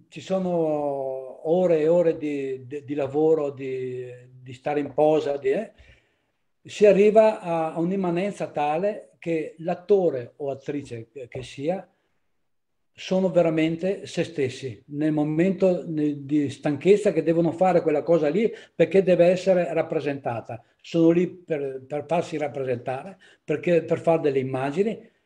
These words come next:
e nel momento, il momento proprio clou è quando sono, scusate il termine, sfatti, sfatti da, dalla stanchezza e, e sanno che devono fare, eh, che devono fare quella cosa, eh,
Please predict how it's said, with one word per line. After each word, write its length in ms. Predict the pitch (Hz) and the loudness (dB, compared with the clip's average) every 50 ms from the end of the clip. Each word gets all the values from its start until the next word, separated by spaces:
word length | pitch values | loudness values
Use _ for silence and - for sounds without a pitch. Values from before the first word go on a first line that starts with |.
| _ _ _ _ | _ _ _ _
e 120 | - 165 | -2 0
nel 140 | 175 196 214 | 2 2 4
momento, 600 | 226 233 233 254 247 226 - - 170 165 151 147 - | 4 4 4 4 2 2 4 4 4 4 2 -2 -2
il 80 | 175 | -2
momento 640 | 160 185 196 214 233 208 - 190 175 156 147 143 131 - - 120 139 156 131 | -2 0 0 0 0 0 2 2 2 2 2 -4 -8 -14 -16 -16 -18 -8 -2
proprio 400 | - 180 180 - 175 165 - - | -2 0 0 2 0 -2 -2 -2
clou 520 | - - 196 190 208 247 262 247 - - - - _ | -2 0 2 4 4 2 2 -2 -6 -10 -18 -16 _
è 160 | - 180 170 | -4 -4 -2
quando 260 | - 185 196 220 220 | 0 0 2 2 2
sono, 640 | 202 - 202 202 202 196 196 185 180 - - _ _ _ _ _ _ _ _ _ _ _ _ - - _ _ _ _ | 0 0 0 0 2 2 0 0 -2 -6 -12 _ _ _ _ _ _ _ _ _ _ _ _ -20 -20 _ _ _ _
scusate 480 | - 113 - - 180 160 180 190 175 185 | -20 -14 -8 -4 2 4 4 4 4 4
il 360 | 180 170 165 151 151 151 - | 2 4 2 2 -2 -4 -4
termine, 400 | - 165 165 175 190 196 208 208 170 | -2 0 0 0 0 -2 -4 -6 -8
sfatti, 540 | - - - 170 147 110 - - 123 - _ _ _ _ _ _ _ _ _ | -10 -4 0 0 0 0 -2 -10 -16 -16 _ _ _ _ _ _ _ _ _
sfatti 600 | - 117 - - - 180 202 202 202 - 190 170 | -20 -18 -8 0 2 4 4 4 2 0 -2 -2
da, 160 | - 147 143 135 | -2 -6 -12 -8
dalla 240 | 147 135 156 156 | -2 0 0 0
stanchezza 720 | 143 - - 151 139 127 165 190 220 - - 247 254 - - - - - - _ | 0 0 -2 -2 -2 0 2 0 0 2 0 -2 -2 -2 -4 -10 -20 -20 -20 _
e, 380 | - 170 165 165 160 151 - - - | -2 0 2 2 2 2 -2 -4 -4
e 140 | 175 160 127 | -4 -4 -4
sanno 400 | - - 180 190 220 226 233 - | 0 0 2 2 4 2 2 2
che 100 | - 180 | 2 2
devono 320 | 160 180 185 190 180 160 | 2 4 2 2 2 2
fare, 640 | 151 - 160 160 160 170 185 208 214 214 - - - _ _ _ _ | 2 4 4 4 6 6 6 4 4 2 -2 -14 -20 _ _ _ _
eh, 180 | - 151 151 131 | -12 -10 -10 -10
che 180 | 123 165 165 | -10 -10 -6
devono 260 | 147 160 165 180 180 - | -2 -2 0 0 -2 -2
fare 540 | - 165 170 185 190 170 165 - - - | 2 2 4 4 4 2 0 -8 -12 -10
quella 260 | - - 165 165 156 165 | -6 -4 -2 -2 -2 0
cosa, 640 | - 156 180 185 202 190 156 131 127 123 117 123 135 | 2 2 2 2 2 0 0 0 -2 -6 -10 -12 -14
eh, 120 | 127 123 | -14 -14